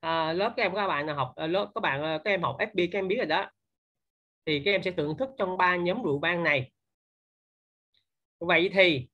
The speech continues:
thì hỏi các em, mỗi một nhóm món ăn là bếp làm sao phải set up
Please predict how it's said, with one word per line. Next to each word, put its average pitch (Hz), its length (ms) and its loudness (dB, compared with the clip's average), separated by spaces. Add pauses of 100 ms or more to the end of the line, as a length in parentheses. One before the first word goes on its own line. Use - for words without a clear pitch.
(720)
thì 165 100 -2
hỏi 151 220 0
các 240 80 0
em, 196 300 4 (960)
mỗi 180 600 4
một 160 380 2 (360)
nhóm 226 440 0 (760)
món 226 160 -4
ăn 208 300 -2 (800)
là 165 240 2
bếp 175 280 0
làm 156 160 -4
sao 185 360 -2
phải 180 500 0 (200)
set - 280 -2
up 302 60 6